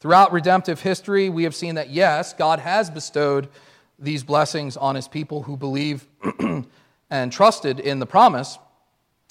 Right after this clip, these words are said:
but God has unveiled that promise to us in its entirety through the gospel of the Lord Jesus Christ, who was offered up once and for all as a sacrifice for our sins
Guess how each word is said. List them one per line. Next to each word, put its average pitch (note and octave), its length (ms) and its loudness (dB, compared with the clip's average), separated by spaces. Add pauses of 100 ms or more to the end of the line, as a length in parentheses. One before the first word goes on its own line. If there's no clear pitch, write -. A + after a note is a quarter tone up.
(120)
but C#3+ 220 0
God G3+ 220 6
has G3 220 0
unveiled F3 520 6
that D3 200 2
promise C3 440 -2 (260)
to F3+ 140 0
us D#3 220 4
in D#3+ 240 -6
its D3+ 220 -10
entirety F3 600 4
through D3 160 -10
the D3 60 -6
gospel E3 720 2 (280)
of D3 140 0
the D3+ 80 -2
Lord D#3 240 4
Jesus D3 320 -8
Christ, D3+ 380 -2
who C#3+ 80 -12
was C#3 140 -10
offered C#3+ 340 -4
up C3 180 -6
once C#3+ 240 -6
and C3+ 100 -10
for C#3 160 0
all B2+ 340 4 (200)
as A#2 140 -6
a A#2+ 60 -4
sacrifice C3 760 0 (260)
for C3 120 -4
our A#2 120 -2
sins A2+ 560 -10